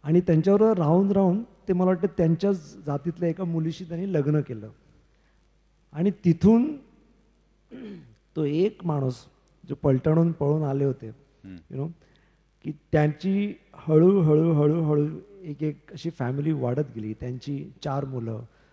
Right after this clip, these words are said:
Speaker 1: मग त्या चार मुलांचे अजून चार, चार, चार, चार मुलं, असं ते वाढत गेलं. म्हणजे एवढं वाढलं की आमचं आडनावही बदललं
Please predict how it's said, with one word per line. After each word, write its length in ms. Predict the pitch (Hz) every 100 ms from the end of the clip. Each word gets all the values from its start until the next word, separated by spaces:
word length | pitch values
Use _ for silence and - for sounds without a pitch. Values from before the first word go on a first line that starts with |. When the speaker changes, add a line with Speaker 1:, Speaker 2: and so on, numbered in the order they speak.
| _
Speaker 1:
मग 60 | 131
त्या 180 | 147 139
चार 220 | 139 127
मुलांचे 680 | 143 135 131 131 123 135 131 139 147
अजून 260 | 127 139 143
चार, 260 | 147 123
चार, 220 | 123 135
चार, 200 | 120 123
चार 220 | 104 123 117
मुलं, 340 | 117 110 113 - _ _ -
असं 200 | - 170
ते 200 | - 220
वाढत 420 | 202 147 165 202
गेलं. 200 | 196 147
म्हणजे 540 | 180 - _ 160 196 -
एवढं 300 | 175 196 247
वाढलं 420 | 262 247 170 156 196 - - _
की 80 | 214
आमचं 500 | 170 170 160 220 233 -
आडनावही 460 | 175 175 185 214 226
बदललं 480 | 190 180 180 139